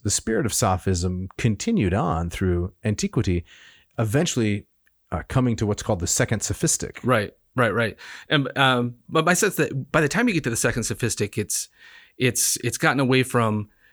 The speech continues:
Speaker 2: kind of the sophism, the fifth century sophism that we're, I think we're talking about today. It's become more, it, it's more kind of elaborate. It's, it's more kind of inhabits more corners of the arts and of, of music and kind of a display of learning.
Speaker 1: Mm-hmm.
Speaker 2: Um, but I,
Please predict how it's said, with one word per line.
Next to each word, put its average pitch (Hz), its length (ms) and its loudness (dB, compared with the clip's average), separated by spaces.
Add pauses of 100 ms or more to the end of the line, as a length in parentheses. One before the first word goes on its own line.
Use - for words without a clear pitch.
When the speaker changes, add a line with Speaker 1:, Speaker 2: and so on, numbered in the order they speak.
(140)
Speaker 2:
kind 110 160 0
of 104 260 -6
the 113 80 -2
sophism, 113 800 0 (120)
the 120 100 -2
fifth - 220 -2
century 120 400 0
sophism 101 540 -4
that 98 140 -4
we're, 104 220 -2
I 104 60 -2
think 110 120 -6
we're 113 80 -2
talking 101 280 -2
about 95 180 -6
today. 104 220 -4
It's 104 140 -8
become 120 260 -2
more, 113 380 0 (360)
it, 127 240 0
it's - 220 -4
more 117 420 2
kind 117 140 0
of - 100 -6
elaborate. 113 400 2 (100)
It's, - 60 -
it's 131 180 -4
more 117 380 2
kind 110 140 -6
of - 80 -8
inhabits 113 640 -2
more 113 140 -4
corners 117 440 -2
of 104 80 -4
the 107 160 -6
arts - 580 -2 (380)
and 104 400 -2
of, 101 420 -6
of 104 160 -8
music 117 480 -2
and 104 180 -4
kind 107 180 -4
of 98 140 -6
a 110 220 -6
display 117 400 -2
of 110 120 -4
learning. 113 580 -2 (160)
Speaker 1:
Mm-hmm. 104 260 0
Speaker 2:
Um, 113 220 0
but 120 260 0
I, 123 140 -2